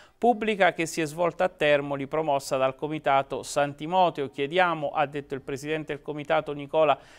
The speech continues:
Felice, "il rispetto del territorio mantenendo le specialistiche esistenti all'ospedale di Termoli. Presente all'incontro anche il sindaco di San Giacomo degli Schiavoni, Costanzo Della Porta,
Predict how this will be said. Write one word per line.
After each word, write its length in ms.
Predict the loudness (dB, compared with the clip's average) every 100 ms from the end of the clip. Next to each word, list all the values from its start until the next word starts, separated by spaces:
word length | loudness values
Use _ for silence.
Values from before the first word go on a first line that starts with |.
| -20
Felice, 520 | _ 4 6 4 0 0
"il 60 |
rispetto 480 | 0 -4 2 2 2
del 180 | -4 -2
territorio 640 | -4 -4 0 2 2 0
mantenendo 640 | -2 -2 -2 -2 -2 -2 -2
le 140 | -4
specialistiche 840 | -4 -4 -2 -2 -2 -6 -10 -8 -8
esistenti 760 | -8 -12 -4 -4 -4 -10 -10
all'ospedale 680 | -4 -4 -4 -6 0 2 2
di 140 | -4 0
Termoli. 520 | 4 4 2 -6 -8 -14 -20 -10
Presente 540 | -2 0 2 2 0
all'incontro 760 | -4 -4 -8 -4 -4 -4 -6 -4
anche 340 | 0 0 -2 -8
il 80 |
sindaco 480 | -8 -8 -4 -4 -4
di 80 | -6
San 280 | -6 -6 -2
Giacomo 420 | 0 0 -2 -4
degli 240 | -6 -8
Schiavoni, 720 | -12 -10 -4 2 4 4 0 -10
Costanzo 580 | -12 -2 0 0 -2
Della 280 | -4 2 2
Porta, 500 | 2 0 0 -4 -8